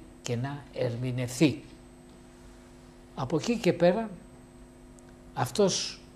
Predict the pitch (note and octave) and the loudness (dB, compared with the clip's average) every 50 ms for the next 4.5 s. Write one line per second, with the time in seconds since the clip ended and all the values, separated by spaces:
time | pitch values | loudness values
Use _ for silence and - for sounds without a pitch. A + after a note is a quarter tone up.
0 | - - - - - - - - - - - - - C3+ B2 C#3+ C3 B2+ B2+ D3 | -20 -20 -20 -20 -20 -20 -20 -20 -20 -20 -14 -8 -6 -4 0 0 0 2 4 6
1 | F3 F3 A#2+ C3 C#3 B2+ A#2 A2+ G#2 - - - - - - - - - - - | 6 6 4 2 0 -2 -2 -2 -4 -6 -8 -10 -12 -14 -18 -20 -20 -20 -20 -20
2 | - - - - - - - - - - - - - - - - - - - A2+ | -20 -20 -20 -20 -20 -20 -20 -20 -20 -20 -20 -20 -20 -20 -20 -20 -12 -8 -2 4
3 | B2+ F3 F#3 D3 C#3+ B2 A#2+ - - C3+ A#2+ A2+ C3 B2+ B2 A#2 A#2+ B2+ C3+ D#3 | 8 8 8 8 6 2 -2 -2 -2 -2 -2 0 0 0 0 0 0 0 2 2
4 | D#3+ - - B2 A#2+ C3 B2+ - - - | 2 0 0 -4 -6 -8 -8 -10 -12 -14